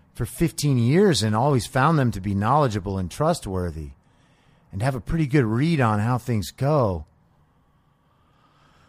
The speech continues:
But yeah, you're right. Yeah, you're right, man. I just, I don't know if I have the courage to go against all of these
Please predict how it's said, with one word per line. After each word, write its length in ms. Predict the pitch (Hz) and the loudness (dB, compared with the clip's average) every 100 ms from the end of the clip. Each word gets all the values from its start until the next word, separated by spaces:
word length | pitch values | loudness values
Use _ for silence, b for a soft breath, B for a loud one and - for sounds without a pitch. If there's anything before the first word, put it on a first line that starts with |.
| _ _ _ _ - | _ _ _ _ 0
But 160 | 156 | 0
yeah, 240 | 139 165 160 | 4 4 4
you're 180 | 151 151 | 6 6
right. 380 | 135 120 110 101 B B B B | 6 4 2 -6 B B B B
Yeah, 260 | 110 113 98 | -6 -6 -4
you're 180 | 98 104 | -4 0
right, 320 | 104 98 87 | 0 0 -2
man. 280 | 95 92 92 | -2 -2 -2
I 160 | 104 | -2
just, 320 | 117 - - - _ _ _ _ - | -2 -4 -10 -16 _ _ _ _ -6
I 80 | 113 | 2
don't 100 | 139 | 4
know 80 | 143 | 4
if 140 | 127 | 6
I 100 | 135 | 4
have 140 | 127 | 4
the 60 | 92 | 0
courage 580 | - - 208 180 104 - | -4 2 6 6 4 -2
to 80 | 117 | 0
go 240 | 127 120 | 2 2
against 420 | 113 131 165 - | 2 0 0 0
all 240 | 123 117 113 | 2 4 4
of 160 | 98 | 0
these 460 | 101 104 95 - | -2 -2 -2 -4